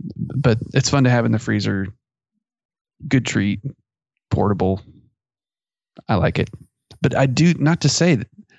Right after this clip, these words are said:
I loved Bahama Bucks. I, I really, they kinda turned the corner on me too, because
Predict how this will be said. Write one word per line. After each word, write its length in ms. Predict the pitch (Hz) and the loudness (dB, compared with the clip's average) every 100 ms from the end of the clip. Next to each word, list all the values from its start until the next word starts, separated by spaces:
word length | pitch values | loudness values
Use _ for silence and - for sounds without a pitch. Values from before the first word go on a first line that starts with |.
| - | -8
I 120 | - | -2
loved 500 | 151 117 113 165 - - | 0 2 2 2 0 -2
Bahama 320 | 107 104 90 | 0 0 -2
Bucks. 500 | 82 52 - - - - _ _ _ _ - | -4 -6 -8 -12 -14 -18 _ _ _ _ -6
I, 160 | 127 127 - - _ _ | -2 -2 -4 -20 _ _
I 80 | 123 | -2
really, 760 | 123 117 120 131 143 139 127 117 | 0 2 4 4 6 4 4 0
they 160 | 131 135 | 0 0
kinda 240 | 135 127 | 4 2
turned 280 | 117 - 110 | 2 2 2
the 60 | 101 | 2
corner 360 | - 110 104 101 | 2 2 4 4
on 80 | |
me 100 | 95 | 2
too, 240 | 95 123 110 | 2 2 4
because 460 | 101 104 98 - | 2 2 0 0